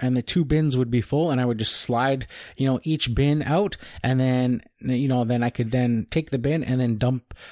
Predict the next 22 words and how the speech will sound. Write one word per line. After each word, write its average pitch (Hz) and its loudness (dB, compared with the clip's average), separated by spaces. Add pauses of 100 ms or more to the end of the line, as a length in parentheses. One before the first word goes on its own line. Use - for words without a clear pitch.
(120)
the 120 -2
bins 123 0
into, 120 0
uh, 117 2
the 113 -2
garbage 131 0
cans, 101 -2 (320)
uh, 104 0 (260)
or 110 0
into 113 0
bags 117 0
or 104 0
whatever 117 0
I 117 2
needed 120 0
to 110 -4
do. 110 0 (1000)
And 131 2
that's 127 0
what 131 2
I 117 2
did, 107 0